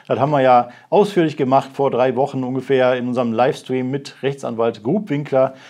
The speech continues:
Da verweise ich nochmal drauf, wenn ihr das sucht, äh, auf unserer Kanalseite. Guckt mal in den Live-Videos. Da ist das dabei. So ein, äh, Vorschaubild mit drei Glatzköpfen. Das ist das Video. Super ausführlich, drei Stunden ungefähr.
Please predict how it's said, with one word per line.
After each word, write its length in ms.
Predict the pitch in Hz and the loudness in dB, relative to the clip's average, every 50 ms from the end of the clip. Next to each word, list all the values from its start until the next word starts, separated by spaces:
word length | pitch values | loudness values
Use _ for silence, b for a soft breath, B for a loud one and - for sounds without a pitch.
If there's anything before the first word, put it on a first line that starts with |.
| B B _ | B B _
Da 140 | - 139 - | 0 0 2
verweise 380 | - 143 101 120 139 156 160 | 2 2 2 2 2 2 0
ich 100 | - - | -4 -6
nochmal 220 | 131 120 123 127 120 | -6 -4 -2 -2 0
drauf, 340 | 117 110 120 123 123 123 | 2 2 2 2 2 0
wenn 80 | 135 120 | -2 -2
ihr 80 | 120 117 | -2 -2
das 140 | 117 110 | -2 -2
sucht, 340 | - 156 202 208 - - - | -2 -2 -2 -2 -4 -4 -2
äh, 160 | 131 123 123 | 0 0 2
auf 260 | 123 123 120 120 - - | 0 0 -2 -6 -8 -8
unserer 300 | 139 123 123 120 117 110 | -6 -2 0 0 0 0
Kanalseite. 720 | - - 113 113 131 160 143 110 117 120 123 - 143 147 | -2 -2 0 2 2 2 2 2 2 2 2 0 -2 -4
Guckt 220 | 139 - 147 147 | -4 -4 -6 -4
mal 140 | 135 123 127 | -2 -2 -2
in 100 | 127 120 | -2 -2
den 260 | 120 117 117 113 117 - - | -4 -4 -4 -6 -8 -8 -4
Live-Videos. 880 | 113 117 127 147 196 214 214 - 123 113 104 98 98 98 98 95 - | 0 2 4 4 4 2 -2 -4 -4 -4 -4 -4 -6 -8 -8 -8 -4
Da 200 | - 131 143 160 | 0 0 2 2
ist 120 | 160 156 - | 0 -2 -4
das 160 | 156 139 - | -8 -6 -4
dabei. 460 | 139 120 113 123 123 131 139 143 143 B B B B B B | -4 -2 0 2 2 2 2 0 -4 B B B B B B
So 180 | _ - 127 131 | _ -2 0 0
ein, 180 | 127 120 123 B B B B B B B | 0 -2 -6 B B B B B B B
äh, 280 | - 127 127 127 127 117 | 0 2 2 2 2 0
Vorschaubild 640 | - 170 175 - - 143 131 127 127 143 147 143 | 0 0 2 2 2 2 2 2 2 0 -2 -2
mit 140 | 135 131 - | -4 -2 0
drei 140 | 123 123 117 | 0 0 2
Glatzköpfen. 720 | 110 151 151 - - - 131 - - 135 135 131 113 120 B B B B B B B | 2 0 -2 0 -2 -2 -2 -2 -4 -4 -4 -4 -4 -8 B B B B B B B
Das 180 | - 151 - | 2 2 2
ist 160 | 185 165 139 - | 0 -2 -2 -4
das 140 | 131 - | -4 -4
Video. 560 | - 143 139 135 131 131 131 131 127 117 - - _ _ _ | -2 -4 -2 0 0 2 2 2 0 -2 -4 -12 _ _ _
Super 500 | - 135 190 190 - 156 156 156 151 - - | -6 -4 -2 2 4 4 4 4 2 -2 -2
ausführlich, 720 | 143 151 147 - - 143 147 139 135 139 135 - - - | -2 -2 -2 -2 -2 -2 0 0 0 -2 -4 -6 -6 -2
drei 180 | 113 131 147 | 0 0 0
Stunden 380 | 143 - - 151 143 135 131 131 | 0 0 -4 -4 -4 -4 -4 -4
ungefähr. 560 | 123 127 127 120 139 123 123 123 117 85 - | -6 -6 -4 -2 0 2 2 2 2 0 -4